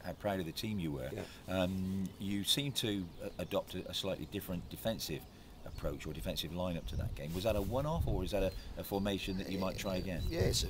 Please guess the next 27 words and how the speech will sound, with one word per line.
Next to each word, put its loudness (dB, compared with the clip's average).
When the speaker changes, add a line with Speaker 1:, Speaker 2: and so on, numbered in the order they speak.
Speaker 2:
formation 2
we 4
might 4
well 2
try 0
again. -2
Yeah, 2
it -2
was. -4
Um, -4
I -12
think -8
it -4
worked 4
well. 4
Sido, 4
so -2
Sido's 2
a -12
quality 2
player -2
no 0
matter 2
where 6
he 4
plays, 2
and -8